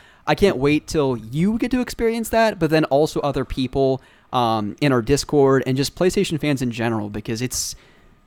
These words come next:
it's, it's magical, it's special, whatever word you wanna use, but it's, um, my gosh, I, I, it's a game that I'm gonna continue to go back to for years, because as you said, it's just such a happy game.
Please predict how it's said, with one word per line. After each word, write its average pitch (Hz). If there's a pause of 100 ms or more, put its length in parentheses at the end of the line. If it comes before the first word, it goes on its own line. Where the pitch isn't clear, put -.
(200)
it's, -
it's 135
magical, 151
it's 123
special, 143
whatever 156
word 143
you 123
wanna 123
use, 110
but 110
it's, 110
um, 104 (220)
my 135
gosh, 120
I, 139
I, 127
it's -
a -
game 196
that 170
I'm 147
gonna 151
continue 147
to 135
go 127
back 120
to 123 (340)
for 147
years, 120
because -
as 113
you 123
said, 120
it's 107
just -
such 156
a 123
happy 110
game. 98